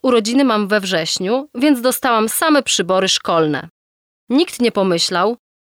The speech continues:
że zeszyty i długopisy to nie są fajne prezenty i że chcę dostać coś innego. Szkoła jest na co dzień, a urodziny ma się raz w roku. Przez cały dzień wszyscy świetnie się bawili. Tylko nie ja.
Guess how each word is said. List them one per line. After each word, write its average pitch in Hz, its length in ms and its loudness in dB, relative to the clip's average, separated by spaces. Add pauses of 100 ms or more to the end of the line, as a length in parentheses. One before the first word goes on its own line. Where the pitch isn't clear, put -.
że 220 180 0
zeszyty 220 440 -2
i 196 120 -6
długopisy 202 760 -4 (480)
to 311 100 2
nie 330 140 6
są 202 160 2
fajne 180 340 0
prezenty 185 680 -2 (380)
i 247 120 0
że 254 120 0
chcę - 200 -2
dostać 226 400 -2
coś 202 220 0
innego. 240 600 2 (580)
Szkoła 180 380 2
jest 202 160 -4
na 277 120 2
co 339 220 0
dzień, 180 260 -2
a 208 120 -2
urodziny 214 560 0
ma 233 100 0
się 233 260 0
raz 170 260 -2
w 196 60 -10
roku. 208 500 -4 (1080)
Przez - 300 -4
cały 330 320 2
dzień 208 240 0
wszyscy - 400 -2
świetnie 202 380 -2
się 202 160 -2
bawili. 170 480 -4 (360)
Tylko 285 320 0
nie 208 180 4
ja. 151 200 0